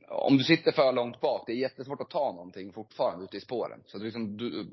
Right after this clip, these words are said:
skickar på i tredje, fjärde där. Det händer inte så mycket. Det är fortfarande att spets har,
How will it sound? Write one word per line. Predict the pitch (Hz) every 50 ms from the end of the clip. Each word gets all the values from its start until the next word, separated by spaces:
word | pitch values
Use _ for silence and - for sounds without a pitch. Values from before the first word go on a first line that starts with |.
| - -
skickar | - 139 123 - 127
på | 120 - 147 139
i | 135
tredje, | - 131 123 117 113 107 120 117
fjärde | - 131 117 113 107 104 117 123
där. | 123 117 98 90 92 92 - _ _ _ _ _ _ _ _ _ _ -
Det | - 127
händer | 151 151 156 135 113 95
inte | 87 76 - -
så | - 76
mycket. | 67 - - - 60 - _ _ -
Det | -
är | 117
fortfarande | 131 113 - - 139 - 131 123 107
att | -
spets | - - 120 117 - -
har, | 127 123 127 117